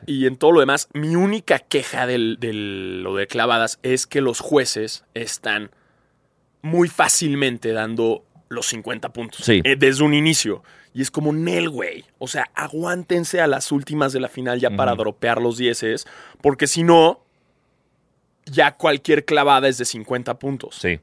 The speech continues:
Speaker 2: ¿Sabes? Entonces, ahí cuando vale madres todo. Ahora, lo que me gustó muchísimo de este, de este concurso de clavadas es que fueron muchas clavadas a la primera.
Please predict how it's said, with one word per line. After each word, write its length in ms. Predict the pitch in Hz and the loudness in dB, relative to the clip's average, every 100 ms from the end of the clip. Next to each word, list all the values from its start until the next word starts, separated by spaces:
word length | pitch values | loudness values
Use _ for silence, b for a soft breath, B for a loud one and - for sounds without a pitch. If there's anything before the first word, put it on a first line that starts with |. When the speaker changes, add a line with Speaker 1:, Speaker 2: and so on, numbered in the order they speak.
| _ | _
Speaker 2:
¿Sabes? 460 | - 113 139 - - | -2 0 0 -2 -12
Entonces, 440 | 110 135 147 - _ | -6 -4 -2 -6 _
ahí 260 | 127 131 131 | 4 4 2
cuando 260 | 139 123 | -2 -2
vale 180 | 110 113 | -2 -2
madres 300 | 113 113 110 | -2 -4 0
todo. 180 | 135 117 B B B | 0 0 B B B
Ahora, 220 | - 131 - | -2 -2 -2
lo 180 | 123 107 | -6 -8
que 100 | 120 | -8
me 100 | 123 | -8
gustó 360 | 120 - 156 156 _ _ _ | -6 -2 -2 -4 _ _ _
muchísimo 560 | 117 117 170 160 175 139 | -12 -4 0 2 2 0
de 40 | |
este, 200 | 131 143 127 117 110 104 - _ | 2 4 4 4 0 -2 -10 _
de 120 | 127 | -8
este 160 | 123 143 | -6 -6
concurso 320 | 127 117 135 | -8 -6 -4
de 20 | |
clavadas 460 | 123 110 110 135 - | -2 0 2 0 0
es 380 | 123 139 - - _ _ _ _ _ _ _ _ _ _ _ _ _ _ | 0 0 0 -6 _ _ _ _ _ _ _ _ _ _ _ _ _ _
que 360 | 151 160 247 - _ _ _ _ _ _ _ _ _ | 0 2 0 -6 _ _ _ _ _ _ _ _ _
fueron 360 | - 143 139 143 | -6 -2 0 0
muchas 320 | 143 143 151 | -2 -2 -4
clavadas 360 | 135 123 139 127 | -2 0 0 0
a 60 | |
la 80 | 107 | -2
primera. 320 | 104 104 - | -4 -6 -10